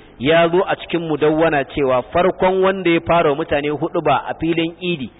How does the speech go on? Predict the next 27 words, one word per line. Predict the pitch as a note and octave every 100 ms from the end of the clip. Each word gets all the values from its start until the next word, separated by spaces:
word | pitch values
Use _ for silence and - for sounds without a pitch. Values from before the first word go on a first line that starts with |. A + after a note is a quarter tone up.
| - - -
akan | C3+ - F3+ D#3
minbari | F#3 F#3+ E3 G3 G3 - - -
shine | - F3+ F3+ E3
Usman | C#3 - D3 D3
dan | E3 C#3
Affan. | B2+ - A#2+ - - - - - - - - - - - - - - - _ - - - - - -
Yace, | A#2 D#3+ - E3 D3+ - -
"Kallamahum | - D#3 D#3 F3 D#3 D#3+ D#3
ala | C#3+ D3 D3 - - - -
minbarin | C#3 F3 D#3 E3 D#3+
min | C#3 D#3 E3
tinin | F#3 E3+ D#3+ D3
banahu | C#3 D3 D#3+ D3
Kathir | - C3 D#3+ D3+
bin | C3 C3 -
Salt." | F#2+ - - - _ -
Ya | B2 D#3
musu | E3 E3+ -
jawabi | C3 C3+ D3+ D#3 C#3+
akan | C3 - D#3+ C#3
minbari | D#3+ D#3 C#3+ D#3
ne | C#3
da | A#2
aka | D3+ -
gina | A#2+ D#3+ C#3+
na | C3
ƙasa | - D#3 E3 E3